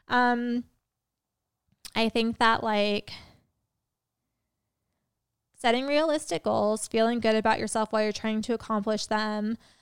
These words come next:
um, you know, whether it's like, I, I always wanted to learn how to cross stitch, so I'm gonna f-, or order that stuff to learn how to cross stitch. That's a win. So congratulate yourselves on lit-, on little wins. Think about what you wanna be doing,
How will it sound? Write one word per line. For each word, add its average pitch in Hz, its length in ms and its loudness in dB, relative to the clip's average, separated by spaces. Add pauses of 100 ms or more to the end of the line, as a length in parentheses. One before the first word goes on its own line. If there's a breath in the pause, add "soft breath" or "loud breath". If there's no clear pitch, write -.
(160 soft breath)
um, 220 480 0
you 226 100 0
know, 220 100 4
whether 214 300 2
it's 233 180 -4
like, 233 280 0
I, - 160 -16 (680)
I 240 200 6
always 254 260 4
wanted 226 220 0
to 220 60 -2
learn 220 140 -2
how 240 100 -2
to 240 80 -4
cross 302 300 -2
stitch, - 260 -4
so 220 120 -2
I'm 214 120 -2
gonna 220 320 -2
f-, - 120 -20 (140)
or 226 200 0
order 277 340 6
that 247 240 0
stuff - 680 2
to - 120 -4
learn 240 140 2
how 240 80 2
to 226 80 2
cross 220 300 0
stitch. 214 280 -6
That's 220 200 2
a 226 60 0
win. - 320 -4 (600 soft breath)
So - 200 -4
congratulate 247 640 2
yourselves 220 420 0
on 214 160 4
lit-, 214 180 -2
on 220 220 2
little 214 220 2
wins. 202 320 -4
Think 262 200 -2
about 233 560 4 (200)
what 208 280 -4
you 233 120 -4
wanna 240 180 0
be 240 100 0
doing, 196 500 2